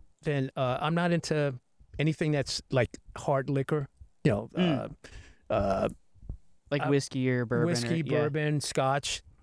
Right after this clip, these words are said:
Speaker 2: Yeah.
Speaker 1: I, I'll drink it, but it may be once or twice a year,
Speaker 2: Hmm.
Speaker 1: and it'll be one shot. So I'm not sure if that's maybe sober. I don't know,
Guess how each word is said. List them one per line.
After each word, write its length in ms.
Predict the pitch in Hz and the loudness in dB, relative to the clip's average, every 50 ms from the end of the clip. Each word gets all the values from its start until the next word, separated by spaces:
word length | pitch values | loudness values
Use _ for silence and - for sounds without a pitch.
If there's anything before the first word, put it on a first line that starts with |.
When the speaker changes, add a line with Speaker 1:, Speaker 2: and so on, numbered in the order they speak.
| _ - | _ 0
Speaker 2:
Yeah. 200 | 123 127 117 110 - _ - | 2 2 2 2 -2 _ -2
Speaker 1:
I, 120 | 156 156 - - | -2 0 0 0
I'll 100 | 170 185 | 0 0
drink 320 | 170 - 220 269 311 - | 2 2 0 0 0 0
it, 180 | - 151 196 233 _ _ - - - _ - | 0 0 -2 -2 _ _ -20 -20 -20 _ 0
but 240 | - 151 143 - - - _ - _ _ _ _ _ - | 2 2 2 2 -2 -8 _ -20 _ _ _ _ _ -6
it 100 | - 156 147 | -2 0 0
may 140 | 175 180 | 0 0
be 140 | 175 165 175 | 0 0 0
once 260 | 160 160 165 160 - | 0 0 0 -2 -2
or 40 | 165 147 | -4 -4
twice 300 | - - 151 143 - - | 0 2 2 2 2 0
a 40 | |
year, 320 | 120 131 170 147 - 107 - _ _ _ - - - _ | -2 0 0 0 -2 -4 -8 _ _ _ -20 -20 -12 _
Speaker 2:
Hmm. 60 | - 185 | -2 0
Speaker 1:
and 80 | 165 147 | 0 2
it'll 160 | 147 156 160 | 0 0 0
be 220 | 143 185 175 170 | -2 -2 -2 -2
one 300 | 160 - 143 156 165 165 | -2 -2 0 0 2 2
shot. 380 | 156 - - 175 139 113 - - _ - - - _ - - - - - - - - _ _ - | 2 0 0 0 0 -2 -4 -6 _ -16 -20 -20 _ -20 -20 -20 -20 -20 -20 -20 -20 _ _ -8
So 320 | - - 165 143 127 131 - | -2 0 2 2 2 0 -2
I'm 100 | - 151 | -2 0
not 160 | 170 208 208 - | 0 0 0 0
sure 160 | - 190 185 | -2 0 0
if 80 | 175 | 2
that's 240 | 147 170 165 - - - - - - - - _ _ - - - _ - | 2 0 0 -2 -4 -12 -20 -20 -20 -20 -20 _ _ -20 -20 -20 _ -4
maybe 480 | 165 139 143 160 175 170 185 185 185 | -2 0 2 2 2 2 2 2 0
sober. 840 | 165 - - - - 156 156 160 156 175 170 175 185 185 175 165 160 - - | 0 -2 -4 -2 0 0 2 0 0 0 0 0 0 0 0 -2 -6 -8 -6
I 220 | - 170 160 160 165 | -2 0 0 2 2
don't 180 | 165 165 160 147 | 2 2 2 2
know, 220 | 139 120 95 92 | 0 0 -2 -6